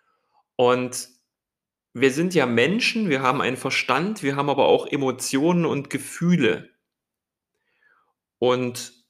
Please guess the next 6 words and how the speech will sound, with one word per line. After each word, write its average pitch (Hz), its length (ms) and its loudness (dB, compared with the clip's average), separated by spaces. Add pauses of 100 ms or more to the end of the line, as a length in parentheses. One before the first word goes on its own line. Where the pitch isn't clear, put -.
(320)
diese 151 260 2
Gefühle 147 540 4
wirklich 135 340 2
zu 110 200 -2
fühlen, 160 1120 2 (360)
auszudrücken, - 1400 0